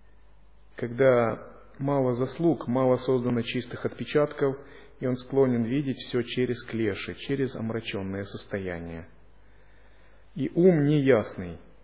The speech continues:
Неясный ум бывает тупой,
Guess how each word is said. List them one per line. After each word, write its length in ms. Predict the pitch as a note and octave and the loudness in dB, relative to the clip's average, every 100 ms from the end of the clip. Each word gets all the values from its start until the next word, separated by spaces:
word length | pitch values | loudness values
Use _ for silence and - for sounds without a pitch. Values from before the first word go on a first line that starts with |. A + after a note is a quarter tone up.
| - - - - - - - - - - - - - - - - - - - | -20 -20 -20 -20 -20 -20 -20 -20 -20 -20 -20 -20 -20 -20 -20 -20 -20 -20 -4
Неясный 500 | B2+ B2+ B2 - C3 | 2 6 6 4 2
ум 200 | D3 D#3 | 2 2
бывает 440 | B2 G#2+ G2+ G2 | 2 2 2 0
тупой, 540 | - B2 C#3 E3 D#3 | -4 -6 0 2 2